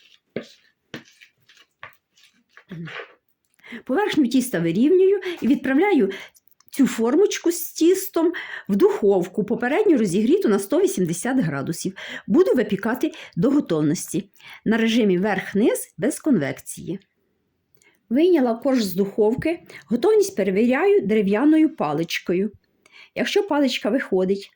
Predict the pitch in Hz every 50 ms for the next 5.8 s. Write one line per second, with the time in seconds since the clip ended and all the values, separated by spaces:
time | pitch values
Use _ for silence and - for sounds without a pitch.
0 | _ _ _ - - - - - 330 - - 262 175 175 190 214 233 233 - 370
1 | 403 - _ _ _ _ _ _ _ _ - - - - _ - - - _ _
2 | _ - 196 269 269 240 220 294 320 339 294 233 - - - - 208 175 - _
3 | _ - - - 226 214 208 185 165 170 165 165 - - 254 320 - - - 427
4 | 403 427 - - _ - 190 214 214 196 190 196 170 - - - - 262 262 330
5 | 349 302 240 190 240 269 262 - - 123 135 175 170 202 -